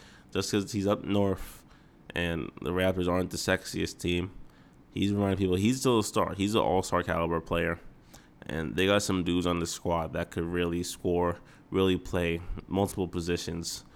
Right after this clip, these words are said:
very switchable defensively. This Toronto team is gonna be a threat in the playoffs, no matter who they face. It'll be a tough matchup. Scotty Barnes, Rookie of the Year, seven of fourteen for seventeen points,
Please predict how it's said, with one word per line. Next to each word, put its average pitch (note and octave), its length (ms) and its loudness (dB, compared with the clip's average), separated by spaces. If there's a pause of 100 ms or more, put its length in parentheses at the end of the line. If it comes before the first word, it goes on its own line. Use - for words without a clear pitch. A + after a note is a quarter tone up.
(220)
very G2+ 340 4
switchable F#2 520 0
defensively. F2 720 -2 (380)
This G#2 140 -4
Toronto F#2+ 320 2
team F2 400 -2 (100)
is D#2 220 -6
gonna E2+ 280 -2
be E2+ 160 -2
a E2+ 60 -4
threat E2+ 300 0
in F2 100 -2
the D#2 80 -4
playoffs, - 480 -4
no G#2 80 -4
matter F2 240 -2 (160)
who G#2+ 160 2
they F2 140 2
face. - 440 -8 (460)
It'll G2 140 2
be F#2+ 100 2
a E2+ 60 2
tough F2+ 260 0
matchup. E2+ 440 -6 (420)
Scotty F#2+ 340 0
Barnes, F2+ 460 0
Rookie F#2 300 0
of F2+ 120 2
the F2 100 0
Year, E2+ 140 -2
seven F#2 320 0
of E2+ 100 -6
fourteen F2 640 -2
for E2+ 180 -8
seventeen F2 560 -2
points, - 580 -4